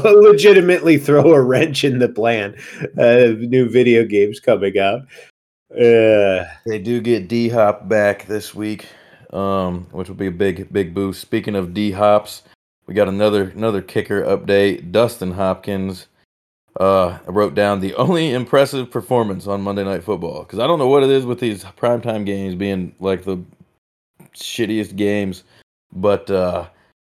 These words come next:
Speaker 2: nailed four field goals, I think it was. With, so he's, he's gonna be out, they said, two to four weeks with a hamstring strain. And yeah, if you watch that game, you watched him, he's kicking the field goals and literally, like, falling down as he's kicking them.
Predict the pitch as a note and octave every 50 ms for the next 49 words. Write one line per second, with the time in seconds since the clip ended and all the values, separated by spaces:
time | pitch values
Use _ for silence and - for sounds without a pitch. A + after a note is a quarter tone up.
0 | _ - F#2+ G#2 G#2 G2+ F#2 F#2+ F#2 - _ _ _ _ _ _ - - G2+ G#2+
1 | C3 D3+ D3 - D#3+ E3 D#3 D3 D#3+ D#3 E3 D#3+ E3+ E3 D#3 E3+ E3 E3 D#3+ E3
2 | E3+ E3 D#3+ D#3 C3 G#2 - - - C3 B2 A#2+ A2+ G#2+ G#2 B2+ C3 A2+ A2+ C#3
3 | C3+ C3 C3 G2 A2 A#2+ B2+ B2 A2+ - _ - G#2+ G#2+ - C3 A2+ G#2 - C#3+
4 | C#3 B2+ A#2 - B2+ A#2+ A2 G#2 A#2+ B2+ A#2 - B2 G2+ G2 G2+ A2+ A2+ A#2 A#2
5 | A2+ - A#2 A#2 A2+ G#2+ - C3 B2 A#2+ A#2+ A#2+ A#2+ A#2+ A#2+ _ _ _ _ _
6 | _ - F#2 F#2 F#2+ G2 G2 F#2+ F2+ - G#2 G2+ G2+ G2+ G#2 G2 - - G2 F#2
7 | F2+ F#2 G2 G#2 G#2 G2 F#2+ G2 F2+ G2 G2+ G2 - - - - - G2 G#2 A#2
8 | - - - C#3 C3 B2 A#2+ A#2 G#2 - B2+ B2 A#2+ A2+ A2+ A2+ A2 G2 G#2+ G#2
9 | G#2+ A2 G#2+ G#2+ G#2+ G#2 G2+ G2+ G2 F#2+ - - A2 G#2 G#2 G#2 G#2 G2 F#2 G2
10 | G2 G2 G2 F#2+ F#2 D#2 F2+ F#2+ F#2 F#2 G2 F#2+ F2 - - G2+ F#2 F2+ F2+ E2
11 | E2 D#2+ D#2 D#2 E2+ F2+